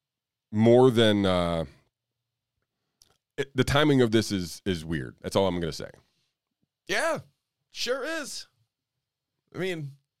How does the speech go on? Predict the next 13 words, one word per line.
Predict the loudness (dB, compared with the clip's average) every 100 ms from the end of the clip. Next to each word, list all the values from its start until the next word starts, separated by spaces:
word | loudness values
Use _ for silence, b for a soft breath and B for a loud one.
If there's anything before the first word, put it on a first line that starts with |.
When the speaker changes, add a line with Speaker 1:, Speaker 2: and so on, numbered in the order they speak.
| _ _ _
Speaker 2:
I | -8
don't |
wanna | -8 -8
get | -10
my | -10
tinfoil | -10 -12 -10 -8 -6
hat | -4 -4 -4
on | -4
or | -8 -10
anything, | -12 -12 -14 -16 _ _ _ _
but, | -6 -6 -4
uh, | -6 -4 -8 -12 _ _ _ _ _ _
that's | -20 -14